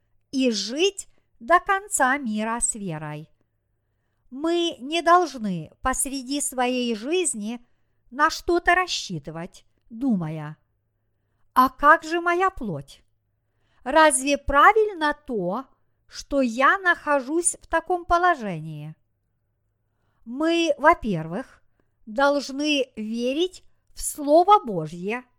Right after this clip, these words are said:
во-вторых, в самого Бога, и, в-третьих, в Евангелие воды и духа. Мы должны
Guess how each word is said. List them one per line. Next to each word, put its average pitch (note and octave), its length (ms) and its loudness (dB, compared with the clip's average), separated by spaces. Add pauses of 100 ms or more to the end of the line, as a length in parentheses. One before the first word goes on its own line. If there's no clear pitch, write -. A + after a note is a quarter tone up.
(760)
во-вторых, C4+ 1000 4 (400)
в - 80 -12
самого C4+ 640 4
Бога, G3+ 580 0 (880)
и, C4 160 0
в-третьих, B3+ 1000 -6 (480)
в A3 120 -12
Евангелие D4+ 920 2
воды A#3 640 0 (300)
и D#4+ 140 -2
духа. D#3 540 -12 (1080)
Мы E4 320 -4
должны D#4+ 640 0